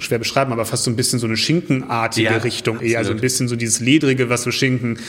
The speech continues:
Speaker 1: wenn er so ein bisschen so gereifter ist, würde ich sagen. Ähm, ähm, aber der Geschmack geht schon in diese Thunfischrichtung. Wie wird dieser Geschmack erzeugt?
Speaker 2: Also wir haben uns eine Zuckerrübe. Und jetzt ist so,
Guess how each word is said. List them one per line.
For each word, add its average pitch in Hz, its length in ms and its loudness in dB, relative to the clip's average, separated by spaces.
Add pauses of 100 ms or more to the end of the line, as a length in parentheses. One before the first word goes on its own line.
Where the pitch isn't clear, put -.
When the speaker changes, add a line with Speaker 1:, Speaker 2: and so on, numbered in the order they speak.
(120)
Speaker 1:
wenn 127 100 2
er 120 80 2
so 117 80 2
ein 117 40 2
bisschen 123 220 0
so 117 120 0
gereifter 120 560 0
ist, 104 180 -4
würde 107 160 -2
ich 101 80 -2
sagen. 107 380 -2 (580)
Ähm, 127 760 2 (220)
ähm, 123 440 -4
aber 127 240 0
der 117 160 2
Geschmack 135 360 0
geht 139 160 4
schon 123 240 0
in 117 140 -2
diese 110 220 -2
Thunfischrichtung. 107 540 -6
Wie 147 200 2
wird 143 220 2
dieser 131 200 2
Geschmack 117 440 -2
erzeugt? 104 600 -6 (500)
Speaker 2:
Also 131 300 -4
wir 185 180 4
haben 180 240 0
uns 160 420 0
eine 131 260 2
Zuckerrübe. 127 720 0
Und 117 200 -2
jetzt - 180 -4
ist 156 160 -2
so, 160 340 2